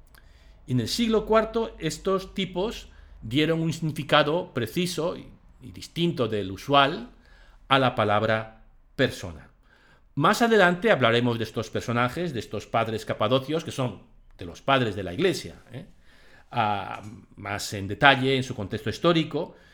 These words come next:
pero por ahora vamos a dar como unos brochazos básicos en torno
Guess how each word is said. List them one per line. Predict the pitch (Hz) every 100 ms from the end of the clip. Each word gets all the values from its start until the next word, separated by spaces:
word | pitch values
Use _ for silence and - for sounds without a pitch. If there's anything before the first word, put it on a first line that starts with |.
| - - -
pero | 220 220
por | 208
ahora | 202 208 214 165 - - - -
vamos | 165 170
a | 160
dar | 156 156
como | 147 131
unos | 143 139
brochazos | 123 120 - 139 135 143 139 - - - - - - - - - - - -
básicos | 107 131 - 156 - 156 151 147 - _ - - _
en | 135 120
torno | - 151 143 147 156 -